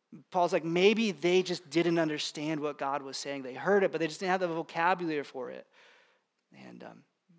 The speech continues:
Paul says, "Well, it's actually deeper than that. It's actually a lot deeper than that."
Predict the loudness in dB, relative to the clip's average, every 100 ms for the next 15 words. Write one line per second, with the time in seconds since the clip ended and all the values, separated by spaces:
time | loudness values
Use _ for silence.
0 | _ -4 -4 -4 -6 -8 -4 -4 -4 -6
1 | -12 -12 _ _ 2 4 4 0 -4 -2
2 | -4 -2 -6 -8 -12 -14 _ _ _ _
3 | _ _ _ _ 4 4 4 2 0 2
4 | 6 6 4 -4 _ _ -8 -8 -4 -6
5 | -6 -10 -10 -12